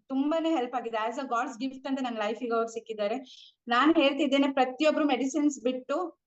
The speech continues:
it's my experience, ಮೆಡಿಸಿನ್ಸ್ ಬಿಟ್ಟು ಪ್ರತಿಯೊಬ್ರು ಈ Vitarium ಮ್ಯಾಟ್ರೆಸ್ ಆ ನೀರನ್ನ ಯೂಸ್ ಮಾಡಿ, ಎಲ್ರಿಗೂ ಯೂಸ್ ಆಗತ್ತೆ.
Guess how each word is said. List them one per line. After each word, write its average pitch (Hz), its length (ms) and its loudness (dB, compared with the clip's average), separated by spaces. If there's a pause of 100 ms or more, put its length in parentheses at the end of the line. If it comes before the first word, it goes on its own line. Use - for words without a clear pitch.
it's 226 180 -8 (100)
my 285 180 0
experience, 277 480 -4 (380)
ಮೆಡಿಸಿನ್ಸ್ 269 520 2
ಬಿಟ್ಟು 277 360 -2
ಪ್ರತಿಯೊಬ್ರು 269 960 0 (600)
ಈ 262 160 -4
Vitarium 285 500 -2
ಮ್ಯಾಟ್ರೆಸ್ 294 920 -4
ಆ 226 160 -2
ನೀರನ್ನ 294 400 0
ಯೂಸ್ 277 280 -4
ಮಾಡಿ, 254 260 -2
ಎಲ್ರಿಗೂ 277 420 -4
ಯೂಸ್ 262 260 -4
ಆಗತ್ತೆ. 170 520 -8